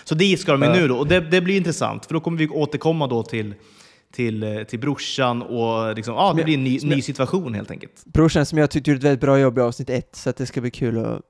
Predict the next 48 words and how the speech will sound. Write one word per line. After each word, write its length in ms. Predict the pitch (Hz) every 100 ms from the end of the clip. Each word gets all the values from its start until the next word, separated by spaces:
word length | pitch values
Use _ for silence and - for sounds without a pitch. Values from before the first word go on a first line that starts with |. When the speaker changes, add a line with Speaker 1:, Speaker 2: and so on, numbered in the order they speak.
| _
Speaker 2:
kul 160 | - 120
att 60 |
se. 120 | 117 110 - _
Speaker 1:
Så 140 | -
att, 160 | 143 -
nej, 340 | 147 170 220 214
jag, 180 | 214
jag 140 | 214 226
är 60 |
faktiskt, 280 | 208 202 160
eh, 60 | 170 160 127 143 151 - 147
ganska 300 | 151 233 151
taggad 380 | 208 175 180
inför 300 | 226 175 131
avsnitt 340 | 113 120 117 110
fyra, 300 | 117 - -
måste 200 | - 117
jag 60 | 110
säga. 140 | 98 - _ - -
Speaker 2:
Mm. 240 | 147 170 190 -
Speaker 1:
Eh, 120 | - -
Speaker 2:
Ja, 60 | - 131
Speaker 1:
och 60 |
Speaker 2:
jag 80 | 123
Speaker 1:
det 60 | 127
är 80 |
Speaker 2:
också, 120 | 269 226
Speaker 1:
väl, 60 |
det 60 | -
är 40 |
Speaker 2:
verkligen. 180 | 254 -
Speaker 1:
det, 260 | 220 226 226
det 60 | 208
är 20 |
väl 100 | 269
ett 80 | 190
bra 180 | 123 107
betyg. 500 | 110 110 80 - - _ _ -
Speaker 2:
Ja, 300 | 104 107 95 -
verkligen. 480 | 117 127 - - - _ _ _ _
Verkligen. 480 | - 120 123 - - - -
Eh, 240 | - -
för, 180 | - 147
från 180 | 180 180
dig 180 | 214
i 60 | 123
varje 160 | 113 110
fall. 220 | 117 113